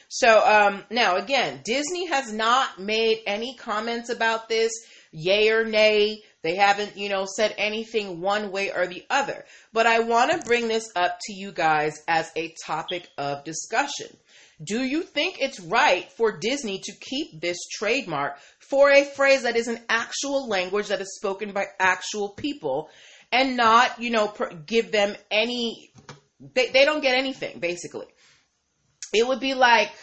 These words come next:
okay, so if you didn't know, I'm Haitian, right?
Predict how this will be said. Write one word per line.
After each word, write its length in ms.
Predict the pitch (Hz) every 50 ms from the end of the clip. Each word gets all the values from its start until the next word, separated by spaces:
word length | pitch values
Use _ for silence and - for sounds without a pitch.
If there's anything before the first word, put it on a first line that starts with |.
| 185 - -
okay, 340 | - 202 202 - - - -
so 360 | 156 - - 214 202 196 190
if 220 | 190 - 208 220 240
you 100 | 262 220
didn't 260 | 277 294 311 277 226
know, 240 | 226 214 214 208 180 -
I'm 100 | 185 202
Haitian, 460 | 202 208 196 190 190 - - - -
right? 320 | 120 131 143 151 156 151